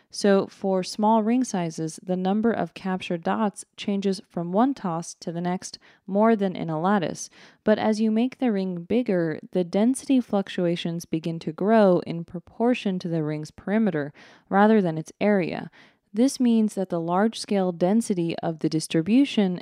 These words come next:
is just as uniform as that of a lattice. "Among hyperuniform systems,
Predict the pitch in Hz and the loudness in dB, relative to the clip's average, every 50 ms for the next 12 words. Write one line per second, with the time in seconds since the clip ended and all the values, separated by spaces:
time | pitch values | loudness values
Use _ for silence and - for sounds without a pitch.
0 | - _ 170 170 165 160 - - - 226 254 - - - - 214 190 165 170 170 | -6 _ -2 -2 -2 -4 -2 0 2 2 2 2 0 -2 -2 0 0 0 -2 -2
1 | 165 170 - _ 170 165 165 165 165 - - 175 170 160 165 165 160 156 - - | -2 -4 -4 _ -4 -4 -2 -4 -4 -4 -4 -4 -4 -2 -2 -2 -4 -4 -6 -8
2 | _ - 156 156 147 147 160 180 208 208 170 - - - - - - - _ _ | _ -6 -2 -2 -2 0 0 0 0 0 0 -2 -4 -8 -12 -14 -14 -16 _ _
3 | _ _ _ _ _ _ _ _ _ _ _ _ _ _ _ _ _ - 208 220 | _ _ _ _ _ _ _ _ _ _ _ _ _ _ _ _ _ -6 -2 0
4 | 247 285 302 311 294 - - - 254 254 247 262 254 233 226 220 208 - - 180 | 2 2 0 0 -4 -8 -6 -2 -2 -2 0 -2 0 0 0 0 0 -2 -4 -6
5 | 170 170 170 - - 220 - - 202 170 156 156 156 | -8 -8 -6 -6 -6 -6 -4 -4 -4 -4 -4 -6 -8